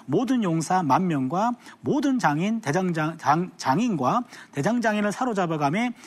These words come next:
비천한 자 외에는 그 땅에 남은 자가 없었더라." 여기 보니까 백성, 지도자, 용사,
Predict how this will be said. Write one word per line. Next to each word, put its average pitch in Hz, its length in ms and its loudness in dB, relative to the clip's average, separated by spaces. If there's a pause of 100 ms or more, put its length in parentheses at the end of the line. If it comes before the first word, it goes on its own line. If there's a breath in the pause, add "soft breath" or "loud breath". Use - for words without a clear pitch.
(240 loud breath)
비천한 269 600 0
자 254 200 2
외에는 240 500 0
그 190 140 -2
땅에 196 440 0
남은 143 300 2
자가 151 280 -4
없었더라." - 500 -8 (300)
여기 190 160 0
보니까 214 500 0 (240 loud breath)
백성, 269 580 0
지도자, 233 640 2 (160)
용사, 233 600 2